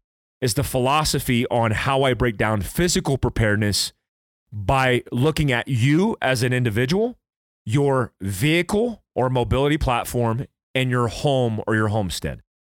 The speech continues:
Now, of warning, I, I've talked about this often because this is one of the principles of preparedness that we teach.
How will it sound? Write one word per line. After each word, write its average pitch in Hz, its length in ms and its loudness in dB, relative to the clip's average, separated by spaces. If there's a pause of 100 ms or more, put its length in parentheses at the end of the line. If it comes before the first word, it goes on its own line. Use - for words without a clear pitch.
(140)
Now, 151 440 0
of 147 140 0
warning, 135 420 0
I, 127 360 -2
I've 113 240 -4 (400)
talked 160 280 0
about 127 260 -2
this 113 220 -2
often 117 460 0
because 101 240 -2
this 110 120 -4
is 110 120 -2
one 113 100 -2
of 101 60 -2
the 101 60 0
principles 107 460 -2
of 101 80 -2
preparedness 104 460 0
that 82 140 -6
we 90 80 -4
teach. 95 400 -2